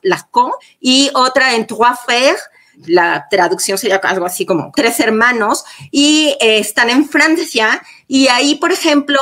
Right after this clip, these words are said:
él descubre en estas cuevas que hay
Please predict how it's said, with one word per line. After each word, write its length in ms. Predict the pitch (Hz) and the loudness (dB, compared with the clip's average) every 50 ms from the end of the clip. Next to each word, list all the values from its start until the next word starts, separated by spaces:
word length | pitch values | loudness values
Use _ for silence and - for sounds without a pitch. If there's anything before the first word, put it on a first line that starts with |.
| 262 - | -2 0
él 340 | 262 269 269 262 285 285 247 | 0 0 0 2 0 -2 0
descubre 960 | 240 269 269 269 - - _ - 294 311 302 269 262 226 226 240 254 294 _ _ _ _ | 0 -2 -2 -4 -10 -14 _ -2 0 0 0 2 2 2 2 2 0 -4 _ _ _ _
en 180 | - 214 208 220 | -2 0 0 0
estas 380 | 240 277 - - 277 269 - - | 0 -2 -2 -2 -4 -4 -4 -6
cuevas 600 | _ 277 262 247 240 220 214 196 208 - - - | _ -2 0 0 2 2 2 0 0 -2 -4 -8
que 180 | - 233 220 | -4 -2 0
hay 300 | 214 214 214 214 233 247 | 2 2 2 0 -2 -4